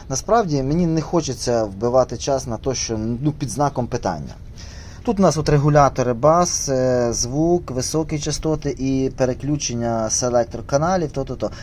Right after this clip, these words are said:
Але так, як я сказав, я думаю, в цьому місці був, або докуплявся, або стояв, е, радіоблок з керуванням. Тому що... Чим вона мене зацікавила? От, це задня кришка від неї.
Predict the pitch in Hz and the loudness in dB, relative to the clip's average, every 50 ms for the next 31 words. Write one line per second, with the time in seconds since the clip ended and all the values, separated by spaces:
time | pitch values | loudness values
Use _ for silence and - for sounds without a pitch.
0 | - - 120 139 147 151 190 202 196 180 196 185 - - 190 180 214 214 185 160 | -6 -2 -2 -2 4 6 6 6 6 4 0 -2 -2 -2 -2 0 2 2 4 2
1 | 165 156 165 170 170 165 160 147 - - 160 156 151 147 156 185 190 - - 147 | 0 0 0 -2 0 0 -2 -2 -2 -2 -2 0 0 0 0 0 -2 -4 -6 -8
2 | 123 120 143 151 151 139 131 127 123 113 98 113 113 - - - - 139 156 135 | -6 -4 -2 -2 -2 -2 -2 -4 -6 -6 -6 -8 -10 -10 -10 -2 2 2 4 4
3 | 156 156 135 165 160 - 202 - - 269 339 370 381 359 - - - 135 113 98 | 4 4 4 2 2 2 -2 -2 0 2 2 2 2 0 0 0 2 2 0 0
4 | 92 - - - 139 143 147 160 - - - 214 208 175 151 127 117 107 - - | -4 -6 0 0 0 2 2 -2 -2 -2 -2 -2 2 6 6 6 6 6 4 -2
5 | - - - - - - - - 110 120 127 135 156 160 151 135 147 147 143 127 | -8 -8 -8 -8 -8 -8 -6 0 2 4 4 6 6 4 4 4 4 2 2 2
6 | 113 131 131 123 107 92 - - 104 98 95 - - 127 120 123 123 117 110 101 | 0 2 2 2 2 2 0 -2 -4 -2 -2 -2 0 0 0 0 2 2 2 2
7 | 92 90 82 82 - - 98 98 104 104 101 90 87 - - - - - - - | 2 0 -2 -2 -4 -4 -4 -4 -2 -2 -2 -2 -4 -4 -6 -6 -6 -6 -8 -8
8 | - - - - 233 277 294 269 214 180 185 214 220 190 170 165 165 160 147 147 | -8 -6 -4 2 2 4 4 4 4 4 4 6 4 4 2 2 2 0 0 0
9 | 147 - 135 - - 113 95 85 76 69 65 69 71 - - - - - - - | 0 -2 -4 0 2 2 2 2 -2 -6 -8 -10 -12 -12 -14 -14 -14 -12 -12 -12
10 | - - - 127 110 90 - - - - - - 202 208 147 165 175 160 143 139 | -12 -6 -2 -2 -2 -2 -4 -10 -12 -4 4 4 6 6 8 6 4 4 4 0
11 | 123 - - 110 107 - - 139 131 131 147 143 151 156 151 160 170 165 | -2 -2 -2 -2 -2 -2 -2 -4 -4 -4 -4 -2 -2 0 0 0 -2 -4